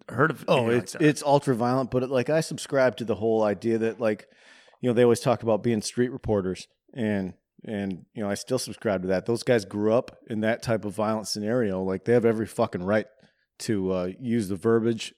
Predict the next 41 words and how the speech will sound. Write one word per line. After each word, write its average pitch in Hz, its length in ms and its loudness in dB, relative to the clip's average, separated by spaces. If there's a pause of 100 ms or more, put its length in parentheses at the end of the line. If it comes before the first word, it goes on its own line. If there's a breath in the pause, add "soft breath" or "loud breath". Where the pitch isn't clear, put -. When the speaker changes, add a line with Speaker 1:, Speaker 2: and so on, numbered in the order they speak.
Speaker 2:
and, 104 260 0
uh, 104 120 2 (160)
to 107 160 0
talk 110 340 0
about, 104 260 0
like, 101 180 -8 (200)
the 123 80 0
kind 113 220 -2
of 95 80 -4
shit - 220 -4
that - 120 -12
they 98 100 -4
saw. 110 280 -4 (120)
Speaker 1:
Whatever 151 220 2
they 160 120 2
want. 156 300 -2
And 139 80 -2
that's 180 160 4
what 196 100 6
made 160 200 0
it, 131 100 -6
too. 170 180 0
We 147 120 6
have 214 80 4
a - 20 -2
mutual 139 300 0
friend. 123 360 2
M-, 127 440 -6
both 139 260 0
of 123 120 -6
us 120 180 -2
know 117 160 0
Bun 113 280 -4
B. 117 360 -4 (460)
You 127 80 4
Speaker 2:
Yes. 170 180 8
Speaker 1:
know 180 80 4
Bun 180 80 2
pretty 175 160 2
well, 151 180 0
yeah. 131 220 -2